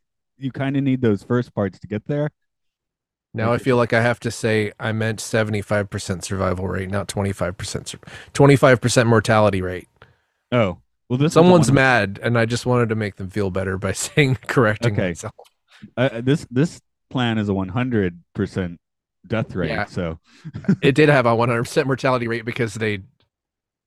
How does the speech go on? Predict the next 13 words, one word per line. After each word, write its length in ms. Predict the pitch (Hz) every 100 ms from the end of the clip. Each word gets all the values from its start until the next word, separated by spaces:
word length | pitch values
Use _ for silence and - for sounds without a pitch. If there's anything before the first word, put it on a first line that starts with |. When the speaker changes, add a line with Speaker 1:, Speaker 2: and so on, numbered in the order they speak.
| -
Speaker 2:
were 380 | 110 104 110 107
allowed 400 | 104 104 104 98
to 80 | 98
be 140 | 101
themselves. 720 | 98 98 101 92 87 - - - _ _ _ _ - - - 190 -
They 120 | 101
did 220 | 180 107
their, 240 | - 101 110
they 160 | 135
did 240 | 120 139 123
their 160 | 120
thing. 400 | - 123 110 107
They're 220 | 120 120